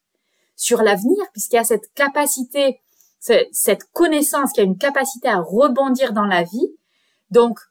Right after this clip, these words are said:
on ouvre le champ des possibles, on dit, « Oui, mais c'est bon, s'il y a quelque chose qui se passe dans ma vie, s'il y a un drame, j'aurai la capacité de rebondir. » Donc, ça roule. Et globalement, ça va être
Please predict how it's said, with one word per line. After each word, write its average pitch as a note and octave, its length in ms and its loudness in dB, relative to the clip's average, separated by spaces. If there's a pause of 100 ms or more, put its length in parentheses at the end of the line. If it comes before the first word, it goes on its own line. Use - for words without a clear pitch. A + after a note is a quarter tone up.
on G3 100 2 (180)
ouvre D4 460 4
le F#3+ 120 2
champ A3+ 260 0
des F#3+ 140 2
possibles, A3+ 500 0
on A#3+ 100 -4
dit, « - 200 -12
Oui, G#4 100 6 (140)
mais B3 80 0
c'est C4+ 160 -6
bon, D#4 200 -2
s'il - 200 -6
y F3+ 40 0
a F3 40 -4
quelque - 180 -8
chose - 180 -4
qui - 140 -18
se - 80 -10
passe G3+ 300 -2
dans E3 120 -6
ma E3 120 -8
vie, A3 160 -4
s'il - 180 -8
y - 20 -14
a D#3+ 40 -16
un E3 80 -20
drame, G#3 320 -2
j'aurai F#3+ 180 -2
la G3 120 -4
capacité B3 540 -6
de G#3+ 100 -2
rebondir. » C4 540 -2 (240)
Donc, G3+ 220 -6
ça A3 180 0
roule. A#3+ 380 -2 (800)
Et D#4+ 180 2 (320)
globalement, A#3 840 2
ça G3+ 180 -2
va F#3 100 0
être G#3 280 -4